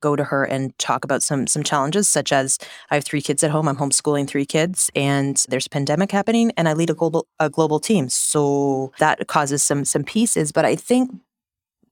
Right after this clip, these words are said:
early on in my career, or earlier on when I started to have a family, I should say, I was super quiet about the fact that I had commitments outside the organization.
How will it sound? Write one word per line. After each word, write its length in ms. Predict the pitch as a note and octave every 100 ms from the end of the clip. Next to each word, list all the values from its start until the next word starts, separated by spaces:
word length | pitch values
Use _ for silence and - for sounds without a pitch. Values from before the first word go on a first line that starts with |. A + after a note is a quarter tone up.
| -
early 340 | F#3+ G#3 G#3
on 160 | F#3+ F3
in 60 | E3
my 140 | D#3
career, 680 | - - D3+ D#3 G3+ C4+ D#4 _ _ _ -
or 200 | - D#3+
earlier 460 | - E3 D#3+ D#3 D3
on 160 | C#3+
when 100 | C#3+
I 60 | C#3+
started 320 | C3+ C#3 C#3
to 80 | C#3+
have 180 | C3+ C3
a 40 |
family, 420 | - D3 C#3 C3+
I 40 | A#2+
should 220 | - -
say, 320 | - B2 B2 - _ _ -
I 100 | D#3
was 140 | E3 D#3+
super 960 | - - E3+ D3+ - D3+ D3 C#3+ C#3
quiet 760 | - - - C#3 C3 C3+ F#3 -
about 260 | - D3+ C#3
the 80 | C#3
fact 380 | - C3+ C3 -
that 120 | C#3
I 60 |
had 180 | C3 C3
commitments 540 | - C#3 C3 C3+ B2+ C3
outside 360 | - - B2
the 100 | C3+
organization. 960 | C3 B2+ C3 - - - - G#3 B3